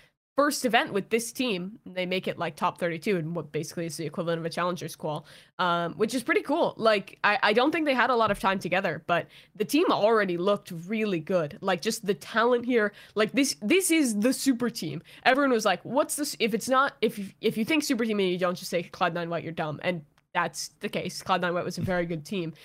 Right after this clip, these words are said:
But I think, like, pound for pound, you have probably some of the best players in, like, every single individual role. Fluorescent is fucking insane.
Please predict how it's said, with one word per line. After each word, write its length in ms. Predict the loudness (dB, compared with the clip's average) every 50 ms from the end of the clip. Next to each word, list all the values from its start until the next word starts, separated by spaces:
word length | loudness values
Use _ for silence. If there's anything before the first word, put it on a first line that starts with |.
| -20 -8 _
But 240 | 2 2 2 4 4 2
I 140 | 2 4
think, 320 | 4 2 0 0 0 0 0
like, 340 | 2 2 2 0 -2 _ -2
pound 240 | 0 2 2 2
for 80 | 0 0
pound, 240 | 0 2 2 2 0
you 100 | 0 2
have 200 | 2 0 0 0
probably 420 | 0 2 2 2 2 2 0 -2
some 200 | -2 0 0 0
of 60 | 0
the 60 | -2 -4
best 480 | -4 0 0 0 0 0 -4 -12 -8
players 520 | -4 -2 0 2 2 2 2 0 -2 -8 -12 -14 -20 -20 _ _ -2
in, 120 | 0 2 2
like, 180 | 2 2 0 0 2
every 320 | 2 2 4 4 0 0 0
single 320 | 2 0 0 2 2 0
individual 480 | 0 -2 -2 -4 -4 -4 -2 -2 -2 -2
role. 300 | -4 -4 -4 -4 -4 -6 -12 -20 -10
Fluorescent 540 | -2 2 2 4 4 2 2 0 -2 -4 -4
is 200 | -4 -6 -6 -8 -14 _ _ _ -6 _
fucking 400 | 0 0 2 0 -4 -4 -4 -2
insane. 640 | -4 -4 -4 -4 -4 -2 0 0 0 0 -2 -6